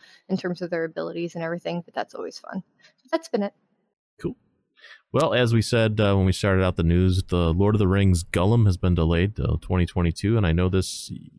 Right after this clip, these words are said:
Speaker 2: you play Lord of the Wing-, Rings quite a bit, Whitney. Um,
Speaker 1: Yes. I, I read it, I play it.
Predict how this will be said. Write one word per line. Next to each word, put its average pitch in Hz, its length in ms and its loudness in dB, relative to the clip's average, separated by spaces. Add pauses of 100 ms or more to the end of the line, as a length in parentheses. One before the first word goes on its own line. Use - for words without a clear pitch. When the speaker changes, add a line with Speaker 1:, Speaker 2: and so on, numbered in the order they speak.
Speaker 2:
you 135 160 0
play 131 180 0
Lord 101 200 4
of 92 40 -4
the 87 100 2
Wing-, 90 320 0
Rings 90 440 0
quite 90 280 -2
a 82 40 -4
bit, 85 220 -4
Whitney. 101 460 -4 (960)
Um, 87 420 0
Speaker 1:
Yes. 90 380 -6 (680)
I, 180 260 -2
I 180 60 -8
read 202 320 -4
it, 220 300 -2
I 170 40 -8
play 220 460 0
it. - 80 -8